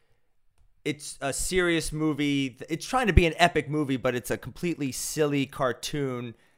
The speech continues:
in its ex-, execution, which makes it entertaining for us. Uh, like, ironically. And I'm just kinda,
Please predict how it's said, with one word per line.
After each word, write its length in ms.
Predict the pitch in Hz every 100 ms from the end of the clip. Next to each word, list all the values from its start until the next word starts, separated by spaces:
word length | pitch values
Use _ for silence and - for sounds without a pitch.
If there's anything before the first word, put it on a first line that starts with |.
| _
in 140 | 135 135
its 240 | 123 -
ex-, 240 | 139 139 107 -
execution, 760 | 139 143 113 - 139 - 104 107
which 200 | 120 -
makes 320 | 139 143 -
it 100 | 127
entertaining 520 | 131 120 117 135 117 107
for 220 | 107 -
us. 460 | 113 90 - - - - - _ _ -
Uh, 640 | 127 120 113 110 107 104 101 - _ _ _ _ _ _ _ _ _ -
like, 300 | 135 117 - 131
ironically. 760 | 127 123 120 113 - 87 78 - _ _ _ -
And 140 | 147
I'm 140 | 156
just 200 | 175 175
kinda, 560 | 185 165 156 147 135 120